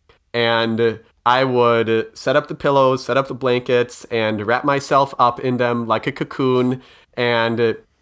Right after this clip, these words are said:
lay down, put earphones in my ears, and listen to an album,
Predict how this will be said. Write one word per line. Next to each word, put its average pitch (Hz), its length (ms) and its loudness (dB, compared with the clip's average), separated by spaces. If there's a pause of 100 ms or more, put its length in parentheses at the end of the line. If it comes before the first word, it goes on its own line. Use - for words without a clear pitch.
(160)
lay 127 240 2
down, 123 540 2 (180)
put 127 260 -2
earphones 135 560 0
in 143 80 -2
my 139 220 0
ears, 117 500 -2
and 120 460 0
listen 113 400 -4
to 107 500 -4 (200)
an 113 120 -6
album, 107 460 0